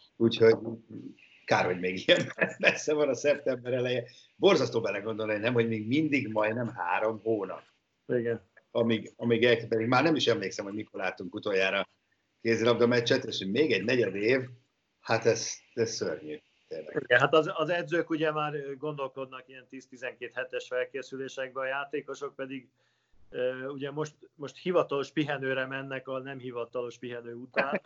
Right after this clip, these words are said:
Speaker 1: <laughs> Igen.
Speaker 2: Ö, ez, ez sem egy könnyű helyzet.
Speaker 1: Igen.
Speaker 2: Kíváncsi leszek, hogy, ö, ugye azért ez egy nagy erőpróbája lesz a játékosok számára a professzionális hozzáállásnak. Tehát, ö,
Speaker 1: Abszolút.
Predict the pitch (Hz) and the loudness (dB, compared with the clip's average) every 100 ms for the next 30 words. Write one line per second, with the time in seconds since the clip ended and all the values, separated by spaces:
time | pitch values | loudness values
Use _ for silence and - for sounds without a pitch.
0 | _ _ 175 123 123 117 - _ 123 - | _ _ -2 2 2 0 -10 _ -20 -20
1 | - - - - _ - 123 123 123 139 | -18 -18 -20 -20 _ -6 -2 -2 -2 -4
2 | 143 135 - 143 147 131 131 135 131 127 | -6 -8 -8 -8 -6 -8 -6 -8 -6 -4
3 | 123 123 117 135 135 _ _ _ _ _ | -4 -4 -4 -4 -6 _ _ _ _ _
4 | _ - - - - - 120 95 131 117 | _ -20 -20 -18 -20 -8 -4 -4 -4 -8
5 | - 127 120 - 120 - 120 113 - _ | -6 -4 -4 -2 -2 0 -2 -2 -10 _
6 | _ _ _ _ - 123 120 127 139 _ | _ _ _ _ -4 -2 -2 -4 -8 _
7 | 139 165 156 160 156 151 156 160 156 147 | -2 2 2 2 0 -2 -4 -6 -4 -4
8 | 131 135 131 127 123 123 131 147 127 127 | -6 -8 -6 -6 -6 -10 -12 -14 -12 -10
9 | 127 - 117 123 110 120 - - 120 123 | -10 -14 -14 -14 -12 -14 -16 -10 -8 -6
10 | 117 117 120 117 113 - 123 - 113 - | -6 -8 -10 -12 -14 -14 -14 -12 -14 -14
11 | 113 110 110 107 - - _ _ _ - | -14 -14 -14 -16 -18 -20 _ _ _ -10
12 | 113 113 110 110 104 - - 107 - 113 | -8 -8 -8 -8 -8 -10 -12 -14 -12 -10
13 | 107 110 - 113 110 120 _ - 110 | -6 -8 -4 -2 -2 -4 _ -10 -10